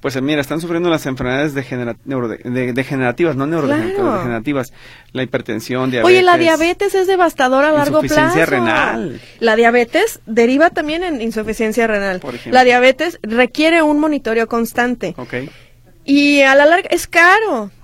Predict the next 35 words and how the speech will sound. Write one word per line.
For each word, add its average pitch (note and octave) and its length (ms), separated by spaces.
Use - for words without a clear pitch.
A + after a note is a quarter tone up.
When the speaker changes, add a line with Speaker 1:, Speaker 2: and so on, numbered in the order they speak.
Speaker 2:
O C4 60
sea, D#4 120
Speaker 1:
Ujú. D4+ 100
Speaker 2:
lo, C#4 140
la, C#4 180
l-, C4 380
tenemos C#4+ 360
personas B3 460
que B3 100
no B3 120
tienen D#4 260
los D4+ 100
recursos C4 380
para B3+ 140
estarse B3+ 340
monitoreando B3+ 760
el A#3 180
nivel A#3 300
de C4 80
azúcar B3+ 500
en A#3+ 160
su C3+ 100
Speaker 1:
Ujú. D4 80
Speaker 2:
sangre. A3 240
Entonces, B3+ 220
¿qué D#4+ 120
vamos E4+ 260
a E4+ 40
hacer? E4+ 360
¿Lo C#4+ 80
vamos D4+ 240
a F#4 40
Speaker 1:
Sí. - 0
Speaker 2:
dejar D4 260
ahí? D4+ 260